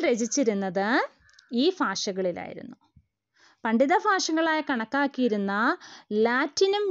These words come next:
ഗ്രീക്കും ഉപയോഗിച്ചായിരുന്നു അക്കാലത്ത് കൃതികൾ രചിച്ചിരുന്നത്.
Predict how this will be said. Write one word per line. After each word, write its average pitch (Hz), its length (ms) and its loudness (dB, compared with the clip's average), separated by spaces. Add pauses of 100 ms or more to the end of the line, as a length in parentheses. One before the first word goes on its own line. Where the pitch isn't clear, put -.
ഗ്രീക്കും 339 680 0
ഉപയോഗിച്ചായിരുന്നു 226 1080 0 (120)
അക്കാലത്ത് 202 680 -4 (560)
കൃതികൾ 262 520 2 (340)
രചിച്ചിരുന്നത്. 160 800 -8